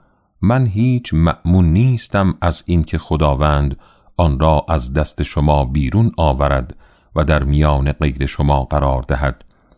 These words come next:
همچنان که شما آن را از دست اهلش بیرون آوردید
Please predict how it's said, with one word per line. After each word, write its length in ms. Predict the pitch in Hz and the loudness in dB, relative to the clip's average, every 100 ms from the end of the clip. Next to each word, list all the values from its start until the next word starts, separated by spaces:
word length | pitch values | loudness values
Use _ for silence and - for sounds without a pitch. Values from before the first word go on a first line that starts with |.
| _ - | _ -4
همچنان 520 | 71 67 65 82 110 | -4 -4 -2 0 0
که 120 | - | -2
شما 480 | 82 71 71 101 - | -2 0 0 0 -2
آن 180 | 87 87 | -2 0
را 260 | 98 95 - | 2 0 0
از 240 | 78 65 | -4 -2
دست 400 | 64 76 - - | -4 -4 -4 -4
اهلش 480 | 98 107 113 120 - - - _ _ | -4 -2 0 -2 -4 -16 -20 _ _
بیرون 420 | - 71 64 104 - | -2 -2 2 0 2
آوردید 680 | 110 110 113 110 117 123 | 0 2 0 2 0 0